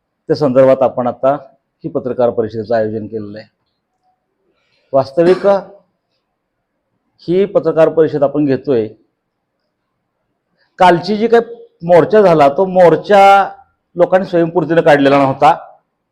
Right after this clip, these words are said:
तर तो मोर्चा लोक आणली गेली होती, म्हणजे भाडोत्री लोक घेऊन त्या मोर्चाचं नियोजन केलं होतं. ही सगळ्यात महत्त्वाची गोष्ट आहे. आणि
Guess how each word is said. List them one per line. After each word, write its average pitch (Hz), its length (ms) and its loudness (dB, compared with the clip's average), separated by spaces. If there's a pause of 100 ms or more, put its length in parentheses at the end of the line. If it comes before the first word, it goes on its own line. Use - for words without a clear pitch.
(720)
तर 208 60 4
तो 233 140 4
मोर्चा 214 580 2 (840)
लोक 185 340 2
आणली 202 540 2
गेली 185 220 4
होती, 143 480 0 (440)
म्हणजे 180 200 2
भाडोत्री 196 540 0
लोक 185 240 4
घेऊन 143 360 0 (460)
त्या 185 80 2
मोर्चाचं 131 420 -2
नियोजन 113 300 -4
केलं 107 220 -12
होतं. 98 200 -20
ही - 520 -20
सगळ्यात 135 280 2
महत्त्वाची 123 340 -6
गोष्ट 110 280 -12
आहे. 107 80 -20 (840)
आणि 220 300 2